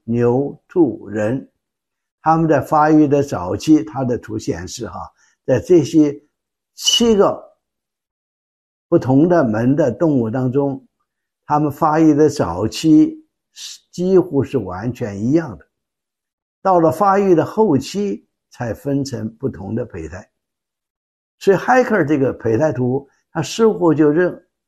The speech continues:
为达尔文的理论提供了非常有力的支持，所以显示所有的陆生的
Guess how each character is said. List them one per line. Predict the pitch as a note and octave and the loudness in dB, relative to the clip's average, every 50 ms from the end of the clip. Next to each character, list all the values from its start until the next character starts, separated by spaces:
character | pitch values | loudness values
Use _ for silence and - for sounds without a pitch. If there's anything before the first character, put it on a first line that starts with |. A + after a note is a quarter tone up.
| _ _ _ _ _ _ | _ _ _ _ _ _
为 | - B2 B2+ C#3 D3+ D3 | -2 2 4 4 4 2
达 | - - B2+ C#3 F3 G3+ | 2 -2 0 2 2 2
尔 | G#3 F3+ | 4 2
文 | C#3 A2+ A2 A#2 B2+ | 0 0 -2 -2 0
的 | C#3 C3+ A#2 | 0 -2 -2
理 | G#2+ G2+ G2+ | -2 -2 -2
论 | G#2+ A2+ A2+ A2 A2+ | -2 -2 -4 -4 -6
提 | - - - C#3+ | -8 -8 -6 -6
供 | C3 C#3 D#3+ D3+ C#3 | -4 -2 -2 -2 -4
了 | A#2 - | -4 -6
非 | - - G3 G3+ G#3 G#3 G3+ F#3 | -4 0 2 2 2 2 0 -2
常 | D#3 D3 C#3 C3+ A2+ | -2 -2 -2 -2 -2
有 | G2 F2+ F2+ F#2+ | -2 -4 -6 -4
力 | A2+ D3+ F3+ E3 | 0 2 2 2
的 | B2+ G#2+ F#2 | 0 -2 -8
支 | - - B2+ A#2+ | -8 -10 -10 -10
持， | G#2+ - - G2+ - _ _ _ _ _ _ _ _ _ _ _ _ | -10 -10 -16 -20 -20 _ _ _ _ _ _ _ _ _ _ _ _
所 | - E3+ E3 | 2 2 2
以 | C3+ | 2
显 | - - E3 C3+ A2 G#2+ C3 | 2 2 2 2 2 2 -2
示 | B2+ - - E3 C3+ | -2 -2 -2 -2 -2
所 | G#2+ - - D3+ F3 G#3 A#3 A#3+ A#3+ | -4 -2 0 2 4 4 4 4 4
有 | G#3 E3+ C#3 B2+ A2 | 4 4 4 2 2
的 | B2 A2+ G2 - _ _ _ _ _ _ _ _ | -2 -4 -6 -8 _ _ _ _ _ _ _ _
陆 | - B2 B2+ C#3 D3+ D#3 | -2 0 2 4 4 4
生 | D3+ - D#3+ D#3+ D#3+ D#3+ D#3+ D3 | 4 2 2 2 0 -2 -4 -4
的 | C#3+ B2 G2+ F#2 F2 F2+ F#2+ | -4 -6 -6 -6 -8 -12 -16